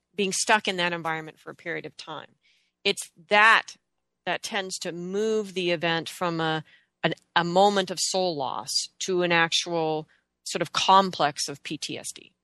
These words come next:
I hope that makes sense. So I've talked a little bit about sort of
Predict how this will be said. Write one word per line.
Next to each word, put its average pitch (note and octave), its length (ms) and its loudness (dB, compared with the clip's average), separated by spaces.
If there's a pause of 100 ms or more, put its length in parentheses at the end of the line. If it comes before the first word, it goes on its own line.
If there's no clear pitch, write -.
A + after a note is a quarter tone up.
I G3 60 2
hope G3+ 160 2
that B2+ 160 0
makes - 200 -8
sense. - 280 -12 (1160)
So - 480 4 (320)
I've A3+ 100 -14
talked D4 260 6
a E4+ 60 2
little C4 200 2
bit A3 180 4
about F3+ 480 6 (520)
sort A#3 240 -2
of G#3 240 -4